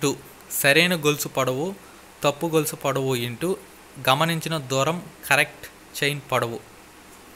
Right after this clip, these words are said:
సిక్స్టీ నైన్త్ బిట్, ఏ లై-, ఏ లైన్ రకం మందపాటి మరియు నలుపు? ఆప్షన్ ఒకటి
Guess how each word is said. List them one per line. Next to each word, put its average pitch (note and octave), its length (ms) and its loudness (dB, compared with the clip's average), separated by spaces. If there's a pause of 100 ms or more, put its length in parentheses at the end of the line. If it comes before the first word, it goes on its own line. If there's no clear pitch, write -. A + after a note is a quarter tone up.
(3500)
సిక్స్టీ D3+ 260 -4
నైన్త్ D3 280 -2
బిట్, C3 220 -6 (760)
ఏ C3 220 6
లై-, F3 280 2
ఏ C#3 200 4
లైన్ D#3+ 240 2
రకం C#3 300 -2 (760)
మందపాటి D3 560 0
మరియు C#3 300 -2
నలుపు? C3+ 400 -4 (540)
ఆప్షన్ C3+ 340 0
ఒకటి C3 320 -2